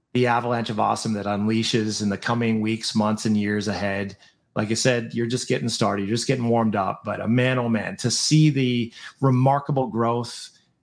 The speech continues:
in not just your income, your production, your pipeline, but also just in who you are is just truly outstanding.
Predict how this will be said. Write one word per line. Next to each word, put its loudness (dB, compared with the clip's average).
in 0
not 0
just 0
your 2
income, 0
your 0
production, 0
your -2
pipeline, 0
but 2
also 0
just -4
in 0
who 0
you 0
are 0
is -8
just -6
truly 0
outstanding. -4